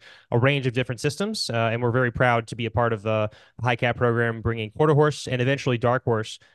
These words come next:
to bear to expand the nation's flight test capability. So that's really fantastic. The flavor of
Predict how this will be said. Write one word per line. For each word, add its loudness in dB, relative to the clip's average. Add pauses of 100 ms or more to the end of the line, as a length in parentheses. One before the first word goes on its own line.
(140)
to -2
bear -2 (140)
to -4
expand -4
the -8
nation's -10
flight -8
test -10
capability. -10
So -8 (320)
that's -6
really -2
fantastic. -10 (240)
The 2
flavor 0
of 0